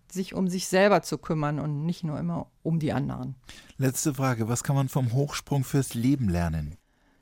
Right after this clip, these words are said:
Speaker 1: Ja, dass man Dinge schaffen kann, die man sich erstmal nicht vorstellen kann. Also über die eigene Körpergröße zu springen, ist ja schon unvorstellbar. Aber dass man Höhen schafft, die wirklich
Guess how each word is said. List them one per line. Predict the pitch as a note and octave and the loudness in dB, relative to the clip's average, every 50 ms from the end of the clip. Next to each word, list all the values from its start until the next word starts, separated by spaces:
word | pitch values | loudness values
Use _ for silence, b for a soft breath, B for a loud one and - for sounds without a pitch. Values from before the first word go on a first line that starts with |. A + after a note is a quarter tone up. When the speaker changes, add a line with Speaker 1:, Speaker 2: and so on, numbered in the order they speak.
| _ _ - - _ _ _ - | _ _ -20 -20 _ _ _ 0
Speaker 1:
Ja, | G3 G#3+ C#4 C#4 | 2 4 4 4
dass | G3 - F#3 F3+ - | 4 2 0 0 0
man | F#3 D#3+ D#3 | 0 -2 0
Dinge | D3 F#3+ G#3+ A#3+ B3 | 0 2 2 2 2
schaffen | - - B3+ B3 - A#3 | 2 0 -2 -2 0 -4
kann, | A#3 - - A3 G#3+ A3+ A3+ A3+ | -4 -2 -2 0 2 2 2 2
die | E3+ F3+ | 4 4
man | G#3+ A3 A3 | 4 4 4
sich | G3+ G#3 G#3 | 2 0 -2
erstmal | - G3 G3+ F#3+ F3 | -2 -2 -2 -2 -2
nicht | F3+ F3+ - | -2 -2 -2
vorstellen | - F#3+ A#3+ - - - - - C#3 | -4 -4 -4 -4 -4 -6 -4 -4 -6
kann. | - - - - - C#3+ D3+ - - | -8 -10 -10 -8 -8 -10 -10 -10 -10
Also | E3 D#3 - D3+ | -12 -8 -6 -4
über | C#3+ F#3 F3 F#3 | -4 0 0 2
die | F3+ F3+ - | 0 0 0
eigene | - - G3+ A#3 C4 A#3 F3 | 2 2 2 4 2 2 2
Körpergröße | - - - F#3 A3 B3 - A3 G3 - - G3 G3 G#3+ - F#3 | 0 -2 0 0 0 2 0 -4 -4 -2 -2 -2 -2 -2 -4 -8
zu | F3+ - G#3 | -6 -6 -6
springen, | F#3 - - - F#3 F#3+ G3 F#3 | -6 -6 -6 -4 -2 -2 -2 -2
ist | - - - | -4 -4 -2
ja | D#3+ E3+ | -4 -4
schon | - - E3+ E3+ E3 E3 D#3 | -2 -2 -2 0 0 -2 -2
unvorstellbar. | - - G3 F#3+ - - F3+ F#3 F3+ - - D#3 D#3 F3 F#3 F3+ F3+ F#3 F#3 G3 B B B B B B B B B B B | 0 0 -2 -2 0 -2 -4 -4 -4 -4 -4 -2 -2 -2 0 0 0 0 -2 -4 B B B B B B B B B B B
Aber | E3 F3+ F3+ E3+ | 0 2 2 2
dass | E3+ F#3+ - - | 2 -2 -2 -2
man | F#3 E3+ E3+ E3+ | -2 0 0 2
Höhen | F#3 G#3+ A3+ A#3+ B3+ B3 A3 | 2 4 4 6 6 4 4
schafft, | - - A3+ G#3 G#3 - - - - - - - - | 4 4 2 2 2 0 -6 -14 -14 -16 -16 -10 -8
die | G3+ G3+ F3+ | -6 -6 -2
wirklich | F#3 F#3+ F#3+ - G3 F#3 F#3 F3+ - - - - - | -2 -4 -2 -2 -4 -4 -4 -4 -6 -16 -18 -18 -20